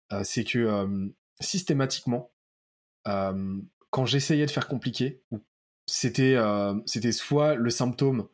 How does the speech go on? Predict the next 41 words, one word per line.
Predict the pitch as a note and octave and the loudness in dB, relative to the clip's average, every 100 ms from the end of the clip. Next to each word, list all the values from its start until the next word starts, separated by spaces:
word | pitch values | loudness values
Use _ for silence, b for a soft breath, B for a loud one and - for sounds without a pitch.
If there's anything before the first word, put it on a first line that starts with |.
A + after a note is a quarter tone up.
| b b _ - | b b _ -6
euh, | G2+ | -2
d'un | A2+ | -2
dysfonctionnement | A2+ C3 C3+ - B2+ B2+ | 0 0 0 0 2 2
dans | A#2 G#2+ | 2 2
quelque | A2+ G#2+ | 0 0
part, | - A2+ | 0 -2
tu | - | -4
vois. | F#2+ - | -8 -10
Quand | - - | -8 -4
t'essaies | C#3 C#3+ | -2 -2
de | |
faire | - - | -2 -2
compliqué | A#2 A#2+ C3 | -2 -2 0
dans | A#2+ | 0
ton | A2 | -2
produit, | A2+ - A2+ A2+ | -4 -2 0 0
quand | A#2+ A2 | -2 -4
t'essaies | - B2+ | -4 -4
de | A#2 | -4
faire | - A#2 | -6 -4
compliqué | A2+ - - | -4 -6 -4
dans | A2+ | -4
ton | - G#2+ | -2 -4
acquisition, | G2 - G#2 G2+ A#2 | -4 -6 -4 -4 -4
enfin | G#2 G#2+ | -2 0
dans | G#2 | 0
tes | A2+ | -2
campagnes | A#2 A2 A2 | -2 -2 0
marketing | G#2+ - G#2+ - G#2+ | -2 -2 -4 -4 -4
ou | G#2+ | -2
quoi, | A#2+ - B B B | -2 -4 B B B
c'est | - A2 G#2 | -4 -4 -2
très | - D3 | 0 0
souvent | D3 C3 | 2 0
le | C3 | 0
signal | - A#2+ B2 C3 | 0 0 0 0
que, | C3 A#2 | 0 0
euh, | A2+ G2 B B B B | 0 -2 B B B B
t'as | - | -2
un | A2+ | 0
dysfonctionnement, | A2+ A#2+ B2+ - A2 A2 C3+ | 0 -2 -2 0 0 -2 -4